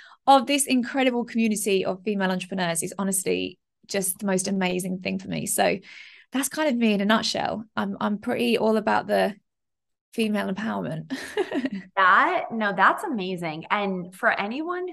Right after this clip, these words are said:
Speaker 2: who is listening, can you just describe a little further what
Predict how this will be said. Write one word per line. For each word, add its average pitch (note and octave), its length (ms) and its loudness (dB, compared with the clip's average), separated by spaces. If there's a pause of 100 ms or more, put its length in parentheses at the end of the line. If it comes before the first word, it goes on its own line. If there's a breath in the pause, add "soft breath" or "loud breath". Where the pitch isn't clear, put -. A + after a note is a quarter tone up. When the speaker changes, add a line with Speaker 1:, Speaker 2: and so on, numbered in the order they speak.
(140)
Speaker 2:
who A3+ 200 -6
is F3+ 240 -10
listening, F#3 540 -8
can G3+ 260 -8
you G#3+ 180 -6
just D4+ 200 -10
describe G#3+ 360 -2
a G3 40 -4
little F#3 260 -2
further E3+ 500 -4
what E3+ 300 0